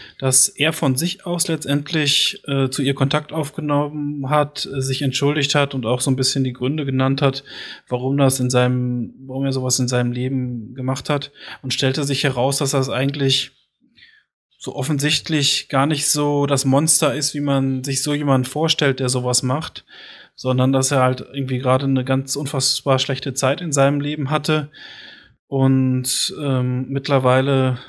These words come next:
sag ich mal, auch ganz anders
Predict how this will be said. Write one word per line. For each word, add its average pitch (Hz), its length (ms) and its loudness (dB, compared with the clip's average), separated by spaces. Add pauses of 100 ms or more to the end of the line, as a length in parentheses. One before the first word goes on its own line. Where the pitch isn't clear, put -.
(240)
sag 135 220 -2
ich 131 100 -2
mal, 127 280 2
auch 123 340 -6 (400)
ganz 135 220 -4
anders 131 480 0